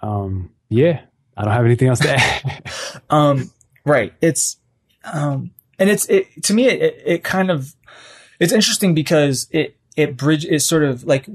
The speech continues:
Speaker 2: when I, when I got on, when I started, you know, when I started, like, taking notes for this episode and I started, like, going and going, 'cause you know me, I'll just,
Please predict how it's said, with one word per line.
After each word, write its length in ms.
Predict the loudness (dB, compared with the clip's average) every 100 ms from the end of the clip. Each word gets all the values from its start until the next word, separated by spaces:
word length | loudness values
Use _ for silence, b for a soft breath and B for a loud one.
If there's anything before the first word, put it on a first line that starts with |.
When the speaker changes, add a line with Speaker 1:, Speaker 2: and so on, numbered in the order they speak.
| -16 _
Speaker 2:
when 120 | -2 0
I, 100 | 0
when 180 | 0 -2
I 200 | -2 -6 -2
got 260 | 0 0
on, 220 | -4 -6 -6
when 160 | -4
I 60 | -4
started, 420 | 0 2 0 -4 -8
you 100 | -6
know, 80 |
when 100 | -4
I 40 | -4
started, 300 | -2 0 0
like, 120 | -4
taking 260 | -6 -6 -4
notes 240 | -4 -8
for 60 | -10
this 300 | -10 -10 -12 _
episode 260 | -12 -6 -6
and 120 | -6
I 60 | -10
started, 280 | -8 -8 -8
like, 200 | -12 -10
going 360 | -4 -2 -4 -8
and 100 | -10
going, 140 | -10
'cause 160 | -6 -2
you 40 |
know 120 | -2
me, 100 | -2
I'll 140 | -4 -6
just, 260 | -8 -16